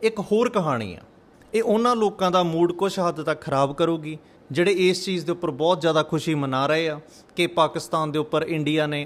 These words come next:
ਅਟੈਕ ਕੀਤਾ ਤੇ ਉਹਨਾਂ ਦਾ ਇੱਕ ਨਿਊਕਲੀਅਰ ਰਿਐਕਟਰ ਪੂਰੀ ਤਰ੍ਹਾਂ ਦੇ ਨਾਲ ਖਰਾਬ ਹੋ ਗਿਆ,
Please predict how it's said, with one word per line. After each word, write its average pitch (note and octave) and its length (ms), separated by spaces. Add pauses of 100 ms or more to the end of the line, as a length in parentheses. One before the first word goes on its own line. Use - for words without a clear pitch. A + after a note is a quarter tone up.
ਅਟੈਕ D3 340
ਕੀਤਾ E3 320
ਤੇ E3 120
ਉਹਨਾਂ D#3 220
ਦਾ D3 100
ਇੱਕ D3 140
ਨਿਊਕਲੀਅਰ C#3 460
ਰਿਐਕਟਰ C3+ 360
ਪੂਰੀ E3 320
ਤਰ੍ਹਾਂ C3+ 220
ਦੇ B2+ 80
ਨਾਲ B2+ 140
ਖਰਾਬ C#3+ 360
ਹੋ D3 140
ਗਿਆ, D3 260